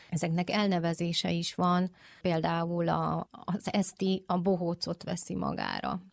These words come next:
A bohócnak a, a szerepe az, és a feladata, hogy a legfeszültebb helyzetekben feloldja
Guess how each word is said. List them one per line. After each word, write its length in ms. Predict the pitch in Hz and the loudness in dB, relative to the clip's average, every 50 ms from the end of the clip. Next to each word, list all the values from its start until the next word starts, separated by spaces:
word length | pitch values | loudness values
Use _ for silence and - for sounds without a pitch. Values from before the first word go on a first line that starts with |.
| _ _ - - | _ _ -20 -6
A 100 | - - | -2 -2
bohócnak 760 | 196 196 220 226 208 190 196 190 190 190 - - 202 190 - - | 0 4 4 4 4 4 4 2 2 2 2 2 2 2 2 2
a, 160 | - 175 - - | 2 2 2 2
a 120 | 190 185 | 0 -2
szerepe 500 | 156 - - 190 180 170 175 - - - | 0 0 2 2 2 2 0 -2 -4 -2
az, 340 | - 180 170 180 190 196 - - - _ _ _ | 0 0 2 2 0 0 -4 -16 -20 _ _ _
és 140 | 185 - | -4 -4
a 40 | 208 | -4
feladata, 720 | 180 - - 175 175 175 175 190 190 190 - 208 202 202 202 - - - - - _ - - | -2 -2 0 2 2 2 4 2 0 2 2 2 2 2 0 -4 -18 -20 -20 -20 _ -20 -8
hogy 180 | - 185 196 185 | -2 0 2 4
a 60 | 185 | 4
legfeszültebb 800 | 190 185 180 185 - - - 196 - - 196 190 180 190 180 180 | 4 4 2 0 -2 -2 -2 -2 0 2 0 2 4 2 2 2
helyzetekben 960 | - 185 180 175 175 - 185 185 - 185 180 180 180 190 185 185 185 190 190 - | 2 0 2 2 2 0 -2 0 0 -2 0 2 2 2 4 4 2 2 0 -2
feloldja 680 | - - 202 190 180 180 170 165 165 170 170 175 - | -2 0 2 4 4 4 4 2 2 0 -2 -2 -2